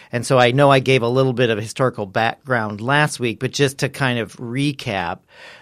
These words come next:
the book of Isaiah was written during a time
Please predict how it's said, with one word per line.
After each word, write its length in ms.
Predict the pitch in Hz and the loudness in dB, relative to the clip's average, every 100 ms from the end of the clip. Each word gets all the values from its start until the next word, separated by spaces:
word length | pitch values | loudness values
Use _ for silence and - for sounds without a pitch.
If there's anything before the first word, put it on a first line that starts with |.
| _ | _
the 340 | 123 117 107 95 | 0 2 2 -2
book 460 | 104 160 175 - | -2 2 2 0
of 200 | - 117 | -6 -4
Isaiah 500 | 107 110 101 110 107 | -2 -2 -2 -2 -2
was 240 | 104 113 113 | -2 -6 -6
written 400 | 117 185 180 143 | -4 -2 -2 -4
during 320 | 139 139 131 | -2 0 0
a 60 | 123 | -4
time 600 | - 120 120 120 113 | -6 -4 -2 -4 -6